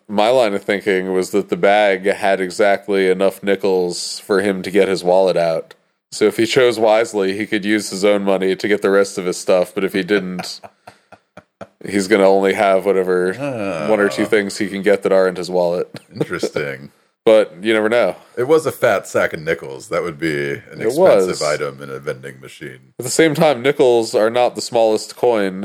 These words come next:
Speaker 1: and it takes twenty of them to equal a dollar, so.
Speaker 2: Right. Yeah.
Speaker 1: And what
Speaker 2: You
Speaker 1: if his
Speaker 2: but I
Speaker 1: wallet
Speaker 2: mean
Speaker 1: was in, like, a, you know, bag pickle thing that was, like, two bucks? You never know.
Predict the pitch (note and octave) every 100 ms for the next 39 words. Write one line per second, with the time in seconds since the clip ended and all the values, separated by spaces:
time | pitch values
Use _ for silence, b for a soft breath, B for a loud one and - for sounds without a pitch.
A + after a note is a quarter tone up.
0 | - G#2 G2+ G2 F#2+ G2 F#2+ - G#2 -
1 | - A2+ G2 F#2+ F#2+ F#2 G2+ F#2+ F#2 F2
2 | F2+ F#2 F2+ D#2+ - - D#2+ E2+ D#2 F2+
3 | C#2 - _ _ _ E3 A2 C#2+ D2 _
4 | _ _ - G#2 A2+ A2+ A2+ A2+ - A2
5 | G#2+ G2 G#2 G2+ G2 F#2+ F#2+ F#2 F#2 F#2
6 | F#2+ F#2+ F2+ E2+ G2 G2 F2 - B2+ G#2+
7 | F#2+ - F#2+ F#2 G2 E2+ F2+ F#2+ - A#2
8 | G2 A2 - - - - G#2+ G2+ A2 A#2